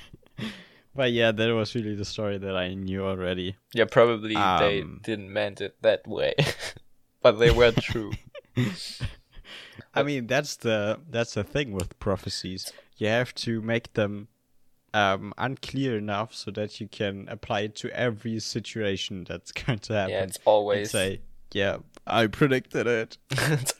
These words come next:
Speaker 2: always just the way you want it to be.
Speaker 1: Yeah.
Speaker 2: Yeah.
Speaker 1: Yeah, how is it called? Self-fulfilling prophecy or something like that? With, like,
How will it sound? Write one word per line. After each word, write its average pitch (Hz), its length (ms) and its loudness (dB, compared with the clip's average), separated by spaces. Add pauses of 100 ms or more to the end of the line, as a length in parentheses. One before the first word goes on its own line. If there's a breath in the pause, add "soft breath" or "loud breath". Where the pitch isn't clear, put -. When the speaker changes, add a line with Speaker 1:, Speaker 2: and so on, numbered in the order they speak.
Speaker 2:
always 123 320 8
just - 340 -2
the 113 140 0
way 110 220 2
you 104 260 -4
want 104 260 -2
it 95 140 -6 (180)
to 98 100 -12
be. 95 380 -10 (840)
Speaker 1:
Yeah. 113 300 -2 (3000 loud breath)
Speaker 2:
Yeah. 104 180 -10
Speaker 1:
Yeah, 95 180 -2
how 113 140 -4
is 117 120 -4
it 113 100 -14
called? 113 260 -4
Self-fulfilling 117 880 -6
prophecy - 560 -10
or 113 100 -8
something 117 420 -14
like 110 220 -12
that? 110 280 -4 (880 soft breath)
With, - 160 -12
like, 95 540 -6